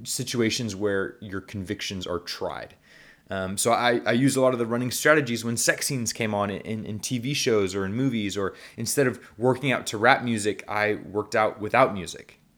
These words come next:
And my wife, Allie, would say that's crazy to work out without music, but I actually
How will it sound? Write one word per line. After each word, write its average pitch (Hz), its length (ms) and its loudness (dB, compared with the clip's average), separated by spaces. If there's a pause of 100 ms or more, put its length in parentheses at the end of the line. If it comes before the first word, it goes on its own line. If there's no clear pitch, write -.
And 90 320 -6 (340)
my 92 220 -4
wife, 110 480 6
Allie, 101 240 4
would 90 120 0
say - 120 -2
that's 85 180 -4
crazy 104 600 0 (200)
to 110 100 -6
work 101 240 -2
out 98 120 6
without 95 240 -6
music, 104 340 0
but 101 100 0
I 117 80 8
actually 139 400 0